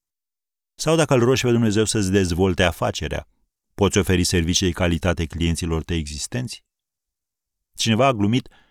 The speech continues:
„Un păun care se bazează pe penele sale este doar un alt curcan.” Uneori suntem îndrăgostiți de imaginea succesului, dar nu am luat în calcul costul efectiv al succesului. E un lucru bun faptul că Dumnezeu nu ne dă automat tot ce-i cerem.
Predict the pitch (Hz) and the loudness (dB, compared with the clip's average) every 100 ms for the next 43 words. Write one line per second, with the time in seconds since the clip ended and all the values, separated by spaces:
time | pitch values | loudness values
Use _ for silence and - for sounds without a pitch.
0 | _ _ _ _ 139 131 98 110 131 147 | _ _ _ _ 0 2 2 2 4 0
1 | 110 98 95 98 87 87 101 95 80 85 | 0 0 0 0 2 2 2 0 -2 -4
2 | - 104 90 80 - 104 92 82 92 98 | -2 -2 0 -2 -2 0 0 0 -2 -2
3 | 92 - 85 98 101 90 90 104 104 - | -4 -4 -4 -2 -2 -2 -4 -4 -4 -6
4 | 98 85 - 65 65 _ _ _ _ _ | -8 -6 -6 -6 -10 _ _ _ _ _
5 | _ _ _ _ _ _ _ - 117 104 | _ _ _ _ _ _ _ 0 2 4
6 | 104 - 101 101 95 92 90 87 - 98 | 2 2 -2 0 0 2 2 0 -2 0
7 | 92 87 90 107 92 82 76 - 80 - | 2 2 2 2 0 -4 -4 -6 -12 -8
8 | 87 - 85 92 - _ _ _ - 107 | -8 -8 -10 -10 -12 _ _ _ -8 2
9 | 101 107 110 101 101 98 87 90 90 - | 2 4 4 4 2 2 0 0 -2 -2
10 | 92 - _ _ - 104 - 87 85 85 | -4 -6 _ _ 0 0 0 -2 -2 -2
11 | 80 - 98 69 - 69 - 73 78 71 | -8 -6 -8 -8 -12 -14 -12 -12 -12 -14
12 | 73 _ _ _ _ _ _ _ _ _ | -16 _ _ _ _ _ _ _ _ _
13 | 131 131 120 107 113 110 165 - 92 95 | 2 4 2 2 0 0 0 0 -4 -4
14 | 85 85 85 82 98 101 98 110 127 101 | -6 -4 -4 -2 0 0 0 2 2 2
15 | 95 104 95 92 101 95 98 - 87 90 | 2 2 2 2 0 0 0 -2 -8 -8
16 | 87 - 95 71 | -8 -8 -8 -8